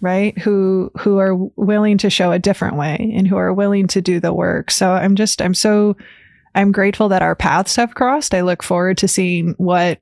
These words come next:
comes from our paths crossing again. And, you know, just from this side of the fence of, you know, looking over if there's ever moments of doubt of,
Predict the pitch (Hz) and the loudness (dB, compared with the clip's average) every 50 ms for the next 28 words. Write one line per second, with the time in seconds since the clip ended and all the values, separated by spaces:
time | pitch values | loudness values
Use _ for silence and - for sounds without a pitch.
0 | _ - - 175 170 180 190 180 - 190 180 170 170 165 - - 156 156 175 170 | _ -4 -2 0 2 2 0 0 0 0 0 0 0 -2 -2 0 0 0 0 -2
1 | - - - - - 170 165 - 190 185 180 180 175 - - 156 165 175 196 208 | -2 -4 -2 0 0 0 0 0 -2 0 0 -2 -2 -2 -4 -4 -2 0 0 2
2 | 226 240 233 - - 180 175 175 175 175 170 175 180 175 - - - - - - | 2 0 0 -2 -2 -2 0 0 -2 -2 -2 -2 -2 -4 -4 -8 -12 -16 -16 -16
3 | - - - - - _ - 202 190 - - - 170 - 202 190 - - - - | -16 -18 -20 -20 -12 _ -2 -2 0 0 0 -2 0 0 0 0 -2 -4 -4 -2
4 | 208 175 180 175 175 175 170 - - 226 220 226 233 262 254 247 269 233 - - | 0 0 0 2 0 0 0 0 0 0 0 0 0 -2 -2 -2 -2 -4 -4 -2
5 | - 254 262 269 285 302 302 - - 208 190 175 170 170 - - 196 190 185 185 | -2 0 0 0 0 -2 -2 -2 -2 -2 -2 -2 -4 -6 -8 -4 -2 0 0 0
6 | 180 175 165 175 180 - - 185 170 - - 165 170 - 202 196 185 175 - 185 | 0 -2 -2 -2 -2 -2 -2 -2 -2 -2 -2 -4 -2 -2 -2 0 -2 0 -2 -2
7 | 180 - 175 175 175 180 180 175 170 170 170 165 165 175 - 175 170 - 165 160 | 0 0 0 0 0 0 0 0 0 -2 -2 -2 -2 -2 -2 -4 -2 0 0 0
8 | 165 165 175 185 - - 170 156 - - 151 160 - - - | 2 2 0 0 -2 -2 -2 -2 -2 -2 -4 -4 -6 -10 -14